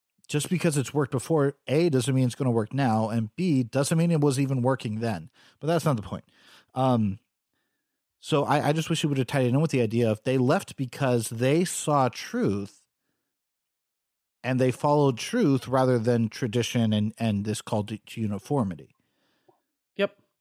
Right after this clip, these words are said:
Speaker 1: And
Speaker 2: I
Speaker 1: so
Speaker 2: agree.
Speaker 1: to me, I
Speaker 2: Um,
Speaker 1: think that's, that would be a true statement. And that's something that you can, again, easily defend. And everyone's like, "Yeah, no, that, that's true. I know that."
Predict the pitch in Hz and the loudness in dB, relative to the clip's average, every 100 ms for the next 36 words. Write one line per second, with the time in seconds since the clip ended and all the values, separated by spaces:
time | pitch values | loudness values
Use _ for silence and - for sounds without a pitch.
0 | _ _ 123 123 - 120 117 117 135 165 | _ _ 0 0 2 2 2 2 2 2
1 | 208 180 147 131 127 143 - - - 135 | 4 6 6 4 2 0 -4 -12 -10 -4
2 | 139 165 127 131 - 127 - 110 110 107 | 0 2 2 0 0 -6 -2 0 0 -2
3 | - 117 120 127 127 - 151 143 120 113 | -6 -4 0 2 0 0 0 2 2 2
4 | 123 143 120 131 147 110 - _ 113 131 | -2 -4 -4 0 0 -2 -8 _ -8 -2
5 | 143 185 151 131 135 - - 123 123 127 | 0 0 0 0 -2 -8 -6 -4 0 2
6 | 143 143 135 131 113 - 170 196 101 - | 2 2 0 0 -2 -4 -2 -2 -2 -2
7 | 165 110 147 - 165 - - 98 135 135 | -2 0 -2 -2 -4 -4 -10 -12 -8 -4
8 | 156 107 120 107 90 | -2 0 -2 -2 -6